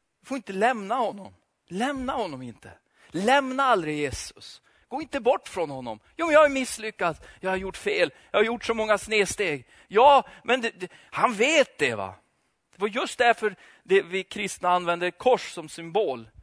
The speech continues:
om du undrade. Så är det ju inte bara därför att det är fint, liksom, och man kan göra alla möjliga konstiga modeller på det. Utan det var ju just därför. För att du, han visste att du gör fel och jag gör fel.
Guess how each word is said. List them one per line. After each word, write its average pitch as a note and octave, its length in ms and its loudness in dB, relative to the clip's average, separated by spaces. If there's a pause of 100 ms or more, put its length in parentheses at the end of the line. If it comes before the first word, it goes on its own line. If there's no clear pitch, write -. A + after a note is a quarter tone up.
(140)
om D#3 120 -18
du D#3 80 -8
undrade. D#3 500 -2 (680)
Så E3+ 140 -8
är F3+ 40 0
det G3 80 4
ju G#3+ 100 -4
inte F3 140 -16
bara E3+ 140 0
därför E3 220 0
att D#3+ 80 -6
det C#3+ 80 -8
är C#3+ 40 -8
fint, D#3+ 480 -12
liksom, A#2 280 -16
och C3+ 60 -16
man C#3 120 -8
kan C#3+ 160 -8
göra C#3 220 0
alla C#3 180 0
möjliga C#3 340 -6
konstiga E3+ 360 -10
modeller B2+ 400 -4
på A2 180 -16
det. A2+ 120 -20 (1120)
Utan A#3+ 160 -12
det C#4 60 -10
var B3 100 -6
ju F#3+ 80 -6
just E3+ 280 -6
därför. G#3 560 -2 (760)
För A#3+ 540 4
att D3+ 460 -2 (200)
du, G3+ 360 -4
han G3 320 6
visste E3+ 560 -4 (180)
att - 280 -8
du F#3+ 260 -8
gör F#3 440 4
fel B2 440 -12 (260)
och C#3+ 140 -6
jag B2+ 140 -4
gör A#2 120 -8
fel. G#2 300 -16